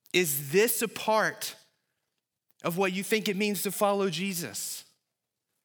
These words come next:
Uh, it's very easy for us to do the come to me part, okay, come to Jesus,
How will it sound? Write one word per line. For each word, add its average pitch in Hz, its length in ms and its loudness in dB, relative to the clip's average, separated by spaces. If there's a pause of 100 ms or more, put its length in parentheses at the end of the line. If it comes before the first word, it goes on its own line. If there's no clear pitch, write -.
(960)
Uh, - 100 4
it's 254 220 4
very 240 300 6
easy 226 420 0
for 214 260 0
us 220 160 2
to 208 160 -4
do 208 240 -4
the 190 160 0
come 220 380 0
to 214 80 0
me 214 180 0
part, 202 480 0 (380)
okay, 196 120 2
come 202 260 0
to 220 80 -2
Jesus, 196 640 -2